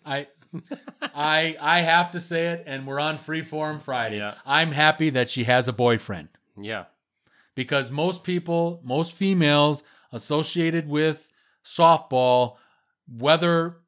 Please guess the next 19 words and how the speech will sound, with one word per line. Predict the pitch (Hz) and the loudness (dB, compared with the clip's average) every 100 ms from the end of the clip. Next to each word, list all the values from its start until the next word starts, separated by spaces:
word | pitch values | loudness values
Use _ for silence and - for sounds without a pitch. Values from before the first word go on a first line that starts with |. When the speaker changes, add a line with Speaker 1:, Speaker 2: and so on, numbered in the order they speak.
| _ - | _ -8
Speaker 1:
and | 131 | 0
I, | 123 123 123 117 117 | 0 0 -4 -16 -14
I'm | 107 113 | -12 -10
sorry, | - 160 175 151 143 | 0 4 6 4 0
but | 107 120 110 107 107 _ _ _ _ _ 117 | -4 -6 -6 -12 -20 _ _ _ _ _ -8
this | 139 165 - | -6 -4 -8
is | 139 143 147 131 - - - | -2 -2 -2 -6 -14 -18 -6
our | 131 | -4
society | 135 123 - 151 156 147 165 | -4 -10 -4 -2 -2 -4 -8
today. | 147 165 190 165 139 135 - _ _ _ - | -8 -6 -2 0 0 -4 -12 _ _ _ -12
A | 127 | -6
lot | 123 135 143 | 0 2 0
of | |
them | 139 147 | -4 -10
pigeonhole | - 160 151 139 127 123 | -8 -8 -6 -8 -6 -6
them | 127 | -6
all | 127 135 135 | -2 0 0
as | 120 | -2
lesbians. | 123 120 92 87 78 | -4 -6 -8 -18 -20